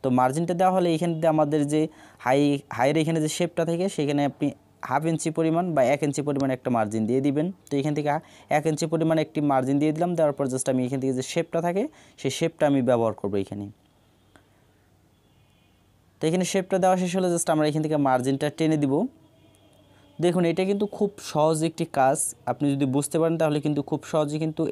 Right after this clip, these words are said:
এই সেলোয়ার যে কাটিংগুলো, এই কাটিংগুলো কিন্তু আপনারা শিখে নিতে পারবেন। তো এখানে সেলাই মার্জিনের জন্য আমি একটা মার্জিন দিলাম এবং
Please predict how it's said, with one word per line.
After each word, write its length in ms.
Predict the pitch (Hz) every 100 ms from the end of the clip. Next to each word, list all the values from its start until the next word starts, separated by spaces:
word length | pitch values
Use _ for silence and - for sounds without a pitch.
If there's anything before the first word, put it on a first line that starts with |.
| 123
এই 80 | 127 151 - - -
সেলোয়ার 360 | - 147 147 147 139
যে 60 | 143 139 - - - -
কাটিংগুলো, 460 | 123 143 147 151 160
এই 40 | 151
কাটিংগুলো 520 | 131 123 131 120 139 127 127
কিন্তু 140 | 127
আপনারা 200 | 127 135 156
শিখে 220 | - 165 139
নিতে 140 | 123 113
পারবেন। 260 | 104 95 92 - _ -
তো 40 | 151
এখানে 200 | 165 170 -
সেলাই 220 | 170 170 160
মার্জিনের 380 | 151 147 156 147
জন্য 120 | 151 151
আমি 100 | 147 139
একটা 220 | - 151 156 - - - 127
মার্জিন 260 | 127 127 143
দিলাম 140 | 165 180
এবং 100 | 180